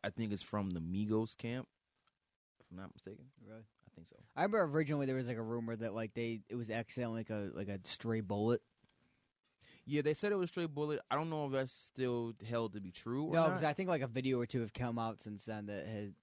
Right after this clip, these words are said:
Speaker 1: Oh.
Speaker 2: implied that it was not the case. You see the
Speaker 1: Oh.
Speaker 2: video of, uh, Quavo, like, arguing with someone?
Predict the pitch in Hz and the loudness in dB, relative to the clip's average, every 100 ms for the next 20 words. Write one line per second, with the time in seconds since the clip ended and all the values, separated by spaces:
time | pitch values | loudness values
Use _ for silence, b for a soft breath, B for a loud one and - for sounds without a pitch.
0 | - 107 127 127 113 98 92 117 107 95 | 0 4 4 4 2 0 0 0 0 -2
1 | 104 - 107 104 101 101 98 90 - 98 | -4 -2 -4 -4 -4 -4 -4 -6 -6 -4
2 | 95 - - b b 87 104 117 165 139 | -4 -8 -14 b b -2 0 2 0 2
3 | 147 151 143 131 131 120 - 131 131 147 | 0 2 2 2 2 2 -2 -2 0 0
4 | 117 110 117 107 127 139 147 - 156 160 | 0 -2 -2 0 0 0 -2 0 0 0